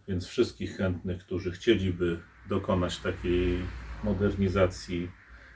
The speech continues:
w swoich pojazdach, zapraszam. Właściciel tego pojazdu ma taki plecaczek zakupiony.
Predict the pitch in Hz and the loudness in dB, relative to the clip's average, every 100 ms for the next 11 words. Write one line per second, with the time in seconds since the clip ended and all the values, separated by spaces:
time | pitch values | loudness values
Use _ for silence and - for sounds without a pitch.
0 | - - - - 127 117 - 113 104 95 | -20 -16 -10 4 8 8 8 4 6 6
1 | 87 90 87 - - - - 113 95 90 | 4 4 2 0 -18 -20 -6 0 2 2
2 | 85 - 82 85 - _ _ _ _ _ | -2 -2 -4 -8 -12 _ _ _ _ _
3 | _ - 120 104 101 - 101 104 92 95 | _ -16 -4 0 0 -2 -6 -4 -2 -2
4 | 90 90 95 98 92 - 90 82 82 - | -2 -2 2 4 4 0 -10 -10 -12 -12
5 | - - _ _ - - 101 92 92 - | -16 -20 _ _ -20 -14 -8 -6 -6 -8
6 | 90 98 92 104 - 98 104 98 - 110 | -10 -6 -2 -2 -2 -4 -4 -4 -8 -2
7 | 110 127 151 | 2 2 2